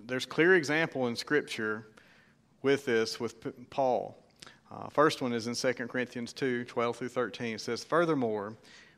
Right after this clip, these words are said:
when I came to Troas to preach Christ's gospel, and a door was opened unto me of the Lord, I had no rest in my spirit, because I found not Titus my brother.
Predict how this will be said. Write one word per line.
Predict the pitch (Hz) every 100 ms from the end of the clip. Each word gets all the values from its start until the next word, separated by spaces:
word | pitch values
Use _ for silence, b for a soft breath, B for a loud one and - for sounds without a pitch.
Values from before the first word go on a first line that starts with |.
| -
when | 117
I | 120 151
came | - 170
to | 185
Troas | - 175 160 127 120 -
to | -
preach | - 135 -
Christ's | - 131 139
gospel, | 127 113 98 - 107 110 110
and | 113
a |
door | 110 123 143
was | 135
opened | 143 143 127
unto | 113 113
me | 113
of | 113 113
the |
Lord, | 120 120 107 104 104 B B B B -
I |
had | 101 117 113
no | 120 143
rest | 151 160 156 -
in | 139
my | 139 135
spirit, | - 131 110 104 85
because | 113 120 113
I | 110
found | - 123 143 170 156
not | 143 143 -
Titus | 135 123 120 117
my | 120 113
brother. | 113 110 98 90